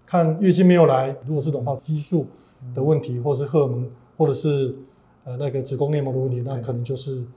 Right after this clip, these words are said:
Speaker 1: 卵巢的早衰，
Speaker 2: 卵巢早衰。
Speaker 1: 就应该小心，
Speaker 2: 对。
Speaker 1: 就应该尽快治疗，这样。
Speaker 2: 嗯，
Speaker 1: 嗯。
Speaker 2: 所以有一些症状也还是要赶快尽早求医，分辨到底只是单纯的压力的问题，
Speaker 1: 嗯。
Speaker 2: 还是真的是早衰。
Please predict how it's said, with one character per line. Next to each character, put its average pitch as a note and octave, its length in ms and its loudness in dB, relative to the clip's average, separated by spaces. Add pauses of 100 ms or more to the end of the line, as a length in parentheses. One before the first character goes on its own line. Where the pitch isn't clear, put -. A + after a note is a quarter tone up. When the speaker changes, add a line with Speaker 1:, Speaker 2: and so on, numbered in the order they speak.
(200)
Speaker 1:
卵 B2 180 -8
巢 A#2+ 180 -10
的 A#2+ 100 -8
早 A2+ 200 -10
衰， B2 260 -12
Speaker 2:
卵 G#2 160 -12
巢 G2 80 -16
早 F#2 60 -14
衰。 - 180 -20
Speaker 1:
就 F3 120 6
应 D#3 60 6
该 D3 100 6
小 A#2+ 220 0
心， C3 300 -8 (160)
Speaker 2:
对。 A#2 280 -2
Speaker 1:
就 D3+ 80 4
应 D3 140 2
该 - 80 -6
尽 E3+ 220 2
快 C#3 120 4
治 C3 260 -4
疗， B2 140 -14 (180)
这 C3 120 -8
样。 C3 100 -2
Speaker 2:
嗯， A#2 220 -4 (100)
Speaker 1:
嗯。 B2+ 80 -12 (280)
Speaker 2:
所 - 180 4
以 E3 200 4
有 B2 120 4
一 B2+ 40 4
些 D3 140 0
症 D3 200 0
状 A#2+ 300 0 (100)
也 G#2+ 120 -8
还 G#2 60 -8
是 A2 100 -8
要 A#2+ 80 -4
赶 F#2+ 100 -14
快 G#2 120 -10
尽 A2+ 140 -10
早 F#2 160 -10
求 F#2+ 260 -12
医， G2 140 -10 (320)
分 F3 200 4
辨 D#3+ 280 2
到 D3 120 4
底 A2+ 120 -4
只 - 160 -10
是 A2+ 40 -8
单 B2+ 220 -2
纯 A2+ 160 -10
的 G#2+ 120 -14
压 C3 200 0
力 C#3 80 2
的 B2 100 -2
问 B2 180 -2
题， G2 180 -10 (140)
Speaker 1:
嗯。 C#3+ 140 -2
Speaker 2:
还 A#2+ 180 -4
是 C3+ 140 -6
真 A#2+ 200 -2
的 G#2 80 -6
是 G2+ 140 -14
早 F2 200 -18
衰。 F#2+ 300 -10